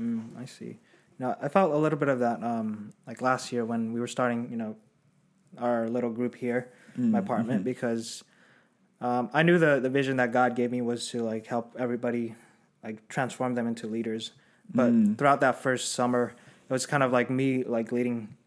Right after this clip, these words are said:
Speaker 1: every single Bible
Speaker 2: Mm,
Speaker 1: study. And I
Speaker 2: yeah.
Speaker 1: was just kind of, it's just 'cause, maybe 'cause n-, not everybody was ready yet to kind of, like, take in that role and, like,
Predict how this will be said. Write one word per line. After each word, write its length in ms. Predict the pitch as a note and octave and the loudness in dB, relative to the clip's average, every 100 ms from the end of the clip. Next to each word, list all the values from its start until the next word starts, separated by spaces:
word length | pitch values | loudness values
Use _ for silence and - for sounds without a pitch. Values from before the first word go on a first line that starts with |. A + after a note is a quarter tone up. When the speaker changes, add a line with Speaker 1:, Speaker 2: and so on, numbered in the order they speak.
| - | 0
Speaker 1:
every 200 | C3+ C3 | 2 2
single 220 | C3+ A#2 | 0 0
Bible 240 | A2 A2+ | 4 6
Speaker 2:
Mm, 100 | A#2+ | 6
Speaker 1:
study. 180 | A#2+ G#2 G2 - | 6 4 2 2
And 40 | |
I 40 | G2+ | 4
Speaker 2:
yeah. 100 | G2 | 4
Speaker 1:
was 100 | G#2+ | 2
just 140 | A#2+ | -2
kind 160 | C3 B2 | -4 -4
of, 60 | - | -4
it's 120 | C3 | -4
just 160 | D3 D#3+ | -2 0
'cause, 220 | E3 B2 - _ - - - | 0 0 -6 _ -20 -12 -2
maybe 220 | D3+ D3 | 2 2
'cause 220 | D3 B2+ | 2 0
n-, 140 | C3 - - | -2 -8 -12
not 260 | G#2+ C3+ | -2 2
everybody 300 | C#3 C3 C3+ | 2 4 2
was 160 | B2+ A2+ | 2 2
ready 220 | A#2+ A#2+ | 2 2
yet 400 | B2 B2 A2+ - | 2 2 0 -6
to 140 | - A#2+ | -6 -6
kind 220 | - A#2+ | -4 -4
of, 100 | A2+ | -2
like, 180 | G#2+ G#2 - | -4 -6 -10
take 200 | - A#2+ | -6 -4
in 80 | B2 | -2
that 180 | A2 A2 | -2 -2
role 200 | A2 A2+ | -2 -2
and, 140 | A2 G#2+ | -2 -4
like, 260 | G#2 G#2 | -8 -12